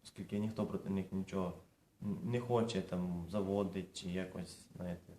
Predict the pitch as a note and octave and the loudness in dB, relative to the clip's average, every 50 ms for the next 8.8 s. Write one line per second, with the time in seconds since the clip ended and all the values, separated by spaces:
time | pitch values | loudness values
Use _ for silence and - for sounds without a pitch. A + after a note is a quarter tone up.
0 | - - - _ _ - - - - _ _ _ _ _ _ - _ _ _ _ | -20 -20 -20 _ _ -16 -16 -16 -16 _ _ _ _ _ _ -20 _ _ _ _
1 | - - - - _ _ _ _ _ _ _ _ _ _ _ - G#2+ A2 G#2+ A2+ | -20 -20 -20 -20 _ _ _ _ _ _ _ _ _ _ _ 0 2 4 4 4
2 | A2 - G2+ - - G#2+ G2+ - - A2 A2 A2+ A2+ - A2+ A#2 C3 B2+ A2+ G2+ | 4 2 2 2 2 2 2 2 2 4 6 6 6 6 6 4 4 4 4 4
3 | - - G#2 - - - - G2 G2 F#2 F2 F#2 F2 - F#2+ F#2 F2+ F2+ G2 A2+ | 2 2 -4 -6 -6 -2 2 2 2 4 2 0 -2 -2 -2 -2 -2 -2 -2 -2
4 | C3 D#3 E3 - - - - _ - _ - - - - _ _ _ _ _ _ | -2 -2 -4 -8 -14 -20 -20 _ -20 _ -20 -20 -20 -20 _ _ _ _ _ _
5 | - - B2+ B2+ B2 A#2+ A#2+ A2+ A2 G#2+ G2+ - - F#2+ E2+ - - F2 - - | -8 -4 -2 -2 0 2 4 4 6 6 4 4 4 2 2 2 -4 -8 -10 -12
6 | - - - - - - A2 G#2+ G#2 A#2+ A#2+ G2+ F2+ F2+ F2+ - - G#2+ G#2 G#2 | -18 -20 -20 -10 -4 0 0 2 4 6 6 6 4 4 0 -4 -4 0 0 2
7 | G#2 G#2 G#2 - - C3+ C3+ A2+ G#2 - - F2 - - - - - - - - | 2 0 -2 2 4 4 4 4 2 -4 -6 -8 -10 -10 -16 -20 -20 -20 -20 -20
8 | - - - - - B2+ B2 A2+ G#2+ A2 - A2 G#2+ G#2+ G#2 | -18 -16 -10 -6 -2 2 4 4 4 4 2 0 2 2 0